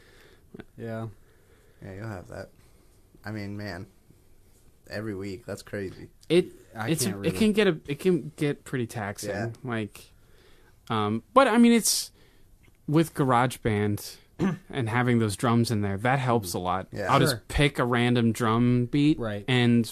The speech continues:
Speaker 3: pick up my bass and just jam along
Speaker 1: Sure.
Speaker 3: to
Speaker 1: It
Speaker 3: the
Speaker 1: gives
Speaker 3: drum
Speaker 1: you a
Speaker 3: beat.
Speaker 1: flow to
Speaker 3: Right,
Speaker 1: Yeah.
Speaker 3: yeah.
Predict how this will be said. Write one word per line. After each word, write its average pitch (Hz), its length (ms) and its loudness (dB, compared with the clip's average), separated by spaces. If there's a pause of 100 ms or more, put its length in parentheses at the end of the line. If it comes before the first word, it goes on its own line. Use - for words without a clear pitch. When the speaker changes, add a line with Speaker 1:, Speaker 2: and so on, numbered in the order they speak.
Speaker 3:
pick 127 180 -2
up 131 80 -4
my 120 160 -2
bass 123 580 -2 (440)
and 107 180 -4
just 110 220 -8
jam 117 300 0
along 113 380 0
Speaker 1:
Sure. 117 40 0
Speaker 3:
to 110 100 -6
Speaker 1:
It 127 60 -6
Speaker 3:
the - 60 0
Speaker 1:
gives 180 120 6
Speaker 3:
drum 113 120 4
Speaker 1:
you 113 60 2
a - 20 -4
Speaker 3:
beat. 131 160 2
Speaker 1:
flow 104 320 -2
to 95 280 -8
Speaker 3:
Right, 180 280 6
Speaker 1:
Yeah. 127 80 2
Speaker 3:
yeah. 117 340 4